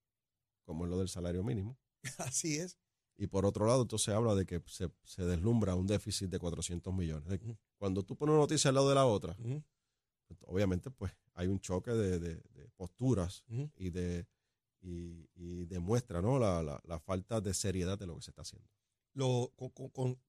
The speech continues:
Speaker 2: coincido contigo y no había visto ese punto donde si yo mantengo la discusión sobre Medicaid, justifico, eh, la facturación de estos
Speaker 1: Claro.
Speaker 2: individuos que tengo allá, que al final de cuentas lo que están es obstaculizando todo el proceso de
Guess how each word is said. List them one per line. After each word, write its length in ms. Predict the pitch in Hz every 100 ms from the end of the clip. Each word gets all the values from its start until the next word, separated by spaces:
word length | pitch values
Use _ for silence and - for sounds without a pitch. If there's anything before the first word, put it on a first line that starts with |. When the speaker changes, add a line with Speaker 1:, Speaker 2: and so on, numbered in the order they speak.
| -
Speaker 2:
coincido 420 | 123 123 180 202
contigo 500 | 202 170 208 196 127
y 60 | 120
no 100 | 135
había 160 | 180
visto 260 | 170 175 160
ese 160 | 147
punto 500 | 135 160 165 - 120
donde 480 | 110 110 107 107 104 _ _ _ _
si 260 | - 139 123
yo 120 | 135
mantengo 600 | 156 160 - 165 170 160
la 100 | 151
discusión 400 | 139 - - 156
sobre 260 | 135 151 143
Medicaid, 560 | 147 147 - 175 170
justifico, 960 | 143 113 - 101 - 156 - 160 143 139 _ _ _ _ -
eh, 160 | 113 110
la 100 | 110
facturación 680 | 113 - 120 107 143 147
de 60 | 151
estos 140 | 143
Speaker 1:
Claro. 120 | 156 147
Speaker 2:
individuos 260 | 147 156
que 100 | 143
tengo 240 | 151 156 160
allá, 200 | 180 214
que 100 | -
al 60 | 123
final 260 | 127 123
de 100 | 143
cuentas 280 | - 165 165
lo 100 | 139
que 60 | 120
están 240 | 117 135 143
es 80 |
obstaculizando 720 | 147 - 143 - 127 117 139 139
todo 140 | 131
el 80 | 131
proceso 520 | - 123 139 123 135
de 180 | 120 107